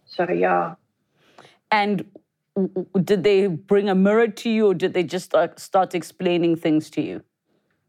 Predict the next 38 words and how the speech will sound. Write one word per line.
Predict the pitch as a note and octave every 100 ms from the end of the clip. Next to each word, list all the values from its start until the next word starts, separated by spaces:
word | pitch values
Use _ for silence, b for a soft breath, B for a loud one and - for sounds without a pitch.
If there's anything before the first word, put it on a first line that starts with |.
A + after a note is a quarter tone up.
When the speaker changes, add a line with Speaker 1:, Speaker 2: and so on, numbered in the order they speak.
| _
Speaker 1:
No. | A3 A#3 A#3 G#3+ G#3+
Um, | G#3+ A#3 A#3 A#3 A3 -
while | - B3 D#4
you, | D#4+ C#4 B3+ G3+ B B _ -
while | A3+ B3
I | A3+
was | A3+ A3
in | G3+
a |
coma, | G3 - G#3+ G3+
your | F#3+
body | F#3 G3 G3+ G#3+
obviously | G3 G#3 -
goes | - F#3 F#3
through | - G3
a |
lot | F#3
of | F#3
trauma, | - G#3+ G#3 G#3+ F3+ E3+ E3+ -
and, | F#3 F#3 F#3 -
um, | F#3 F#3 F3+ F3+ -
they | F#3+
didn't | A3 A3+
want | A3
to | G#3
tell | - G#3
me | G3 F#3+
exactly | F#3 E3+ F#3+ F#3+ - G#3+ F3+ F3 F3 _ _ _
what | F#3+ G3+
had | G3 F#3
happened. | - F#3+ - E3+ - _ -
Um, | F#3 F3 F#3
they | F3+
had | G3+ G#3 G#3
done | G3+ G3+
extensive | G#3 - - A3 G#3+ - F#3+ -
blood | F#3+ F#3+ -
tests | G#3+ F#3+ -